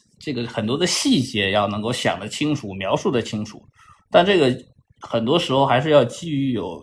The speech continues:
有一定的研究的基础的。所以有的老师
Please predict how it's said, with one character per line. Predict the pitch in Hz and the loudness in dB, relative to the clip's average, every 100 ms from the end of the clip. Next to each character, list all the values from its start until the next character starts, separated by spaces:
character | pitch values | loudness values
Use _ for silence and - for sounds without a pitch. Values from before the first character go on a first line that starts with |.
| 123 | -12
有 | 113 | -10
一 | 107 120 | -10 -6
定 | 165 135 | -2 0
的 | 110 90 - - | 0 -4 -10 -10
研 | 107 135 | -4 -2
究 | 175 | 0
的 | 170 120 | 0 -2
基 | - 208 | -4 -6
础 | - - | -6 -12
的。 | - - _ _ _ _ | -20 -20 _ _ _ _
所 | 185 | 2
以 | 202 | 4
有 | 117 | 4
的 | 143 | 6
老 | 170 123 | 6 6
师 | 123 | 4